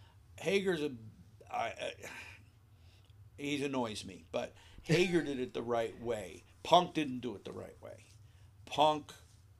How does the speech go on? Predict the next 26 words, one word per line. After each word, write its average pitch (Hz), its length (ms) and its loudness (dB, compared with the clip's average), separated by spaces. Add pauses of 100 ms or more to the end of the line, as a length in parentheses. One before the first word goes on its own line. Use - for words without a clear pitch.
(960)
tried 139 260 2
to 123 60 -6
get 123 160 0
a 120 40 -6
big 107 300 -8
bite. 107 220 0
He 117 140 -6
tried 139 280 0
to 127 40 -6
be, 123 400 -2
you 117 200 -2
know, 107 220 -4
go 131 180 0
in 123 60 -4
a - 20 -6
big 113 300 -8
pond. 101 440 -6 (800)
You 127 120 -6
know, 117 80 -2
Batista 175 460 -2
went, 139 340 0 (100)
he - 200 -8
fought 123 420 2 (180)
indie 151 260 -4
show 107 220 -6
somewhere. - 400 -10